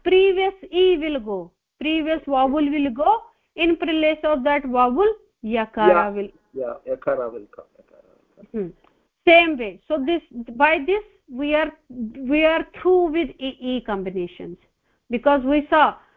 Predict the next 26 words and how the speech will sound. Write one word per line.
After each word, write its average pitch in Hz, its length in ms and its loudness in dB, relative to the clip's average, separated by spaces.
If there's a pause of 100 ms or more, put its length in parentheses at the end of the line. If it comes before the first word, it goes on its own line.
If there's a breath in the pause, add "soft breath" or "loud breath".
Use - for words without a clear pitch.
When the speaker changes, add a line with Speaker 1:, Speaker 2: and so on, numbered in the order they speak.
(140 soft breath)
Speaker 1:
when 302 220 2
E, 320 320 -8
E, 302 340 -4
the 269 160 -2
first 302 280 2
word 330 480 2
starts 311 400 -2
with 311 140 0
E, - 40 -6
E, 302 600 0 (480 soft breath)
and 294 240 2
the 339 160 -2
se-, 302 260 -4
uh, 247 180 -6
first 311 220 0
word 320 340 2
ends 330 280 2 (160)
with 349 160 0
E, 294 320 -10
E, 381 500 0
second 294 400 -4
word 302 300 2
starts 294 400 2
with 302 120 -4
E, 302 60 -8
E, 302 600 -2